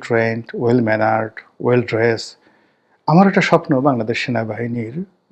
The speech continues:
যে চৌকুশ দলটি এরকম হবে। এজন্য, আহ, সেই, আহ, প্রায় প্রতি বছরই ষোলোই ডিসেম্বরের পরে আমি এরকম, আহ, চায়নার বা উত্তর কোরিয়ার কিংবা রাশিয়ার ভালো ভালো যে সকল, আহ,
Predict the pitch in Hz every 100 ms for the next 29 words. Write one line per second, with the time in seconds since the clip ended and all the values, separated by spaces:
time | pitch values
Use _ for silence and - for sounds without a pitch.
0 | _ 131 113 104 104 _ - 165 160 170
1 | 110 101 101 120 135 120 95 92 - -
2 | _ _ _ _ _ _ _ _ 175 185
3 | 196 202 - - _ - 143 139 156 -
4 | 143 123 - 151 139 - _ 143 123 165
5 | 190 208 - - 117 120 220 - 127 117
6 | 110 120 113 113 131 113 107 110 160 196
7 | 117 - 101 110 _ _ _ _ _ -
8 | 127 139 160 - 117 117 113 110 113 107
9 | 104 - 147 120 120 117 104 - - _
10 | _ _ _ _ _ _ _ _ _ _
11 | _ 170 151 131 - 147 117 123 135 127
12 | 120 113 127 131 117 - 135 117 117